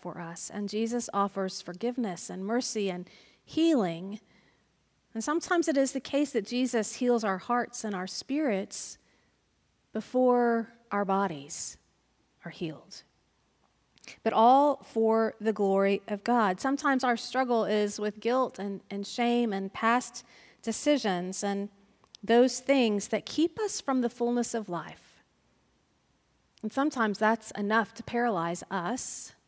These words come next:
on the journey. So maybe this is the story that you need to hear tonight about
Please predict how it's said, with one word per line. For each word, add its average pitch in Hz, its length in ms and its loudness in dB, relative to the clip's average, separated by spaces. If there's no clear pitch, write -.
on 190 160 -2
the 185 80 -4
journey. 185 600 -10
So - 140 -2
maybe 254 240 6
this 254 300 2
is 349 300 0
the 220 140 -6
story 214 540 0
that 190 200 -2
you 214 200 -2
need 196 220 -2
to 190 80 -12
hear 185 460 -10
tonight 175 720 -8
about 226 640 2